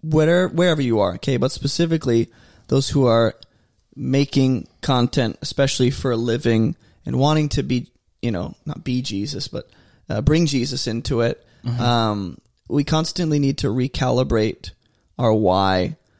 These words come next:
Speaker 1: Otherwise, your content will slowly morph over time into, sure, maybe it's getting numbers, maybe it's reaching people, but reaching them to what?
Speaker 2: Mm.
Speaker 1: Bringing them to what?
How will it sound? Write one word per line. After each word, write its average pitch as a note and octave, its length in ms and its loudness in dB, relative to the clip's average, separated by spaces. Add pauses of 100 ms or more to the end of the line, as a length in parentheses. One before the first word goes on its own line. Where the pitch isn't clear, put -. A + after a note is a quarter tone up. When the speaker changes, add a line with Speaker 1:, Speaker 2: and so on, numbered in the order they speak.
(140)
Speaker 1:
Otherwise, C3+ 480 2
your C#3 100 0
content D3 600 0
will C#3 160 0
slowly C3+ 460 2
morph C3 480 2
over C3 280 0
time C3 460 -2
into, C3+ 300 -2
sure, F3+ 340 0
maybe C#3+ 320 2
it's C3+ 160 -2
getting C#3 300 0
numbers, D#3 380 0
maybe C#3+ 280 0
it's - 200 -6
reaching D3 320 -2
people, C3 520 -2 (400)
but A2+ 140 0
reaching C#3+ 380 0
them A2 180 -2
to - 220 -6
what? G#2 520 -4 (260)
Speaker 2:
Mm. B2 60 0
Speaker 1:
Bringing B2 220 2
them A2+ 140 0
to - 160 -4
what? A2 520 0